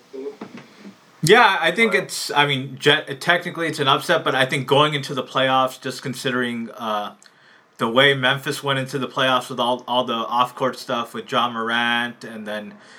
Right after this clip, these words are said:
Speaker 2: uh, all the kind of, like, the, they've kind of, uh, I guess, developed a reputation around the N B A as well. Uh, a lot of shit-talking before not really doing anything. They haven't really
Speaker 1: Oh,
Speaker 2: gone
Speaker 1: yeah.
Speaker 2: pa-, they haven't gone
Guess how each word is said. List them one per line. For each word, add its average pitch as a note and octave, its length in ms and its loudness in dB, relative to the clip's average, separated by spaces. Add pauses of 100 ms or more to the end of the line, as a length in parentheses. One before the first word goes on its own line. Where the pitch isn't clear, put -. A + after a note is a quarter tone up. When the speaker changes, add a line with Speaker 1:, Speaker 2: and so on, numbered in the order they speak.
(360)
Speaker 2:
uh, A#2 60 -2
all B2+ 440 4
the B2+ 160 4
kind B2+ 260 0
of, B2 240 -8 (120)
like, A2+ 300 -2
the, G2+ 340 -2 (960)
they've D3 220 4
kind F3+ 240 2
of, D3+ 160 -8
uh, B2 500 -4 (220)
I C3 100 -12
guess, C3 160 -8
developed C3 400 -4
a B2 60 -10
reputation C3 640 -8
around B2 200 -4
the A#2+ 100 -12
N A#2+ 120 -14
B A#2 200 -6
A A#2 40 -6
as A2 140 -8
well. A#2 280 -4
Uh, G#2 280 -6 (280)
a A2+ 80 -10
lot B2+ 200 6
of B2 100 0
shit-talking B2+ 800 0
before A#2 400 -4
not A#2+ 240 -2
really A#2 220 -4
doing B2 260 -4
anything. C3 320 -6
They A#2 80 -4
haven't B2 300 -2 (720)
really B2+ 200 0
Speaker 1:
Oh, A2+ 40 -4
Speaker 2:
gone C3 200 4
Speaker 1:
yeah. A#2 60 -8 (120)
Speaker 2:
pa-, - 60 -10
they B2 80 -4
haven't C3+ 200 0
gone B2+ 400 -2